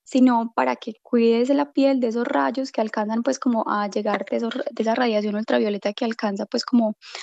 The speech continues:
a llegar, incluso si tú estás en un lugar, eh,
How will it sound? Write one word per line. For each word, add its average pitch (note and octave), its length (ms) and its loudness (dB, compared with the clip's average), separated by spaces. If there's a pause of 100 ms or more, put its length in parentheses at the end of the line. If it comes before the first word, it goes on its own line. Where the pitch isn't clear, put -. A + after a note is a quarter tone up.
(140)
a A3 100 0
llegar, G#3+ 520 -2
incluso A#3+ 460 -2
si C4 160 0
tú - 140 -6
estás A#3 260 0
en C4 120 6
un C4 140 4
lugar, B3+ 440 2 (500)
eh, A#3 480 -2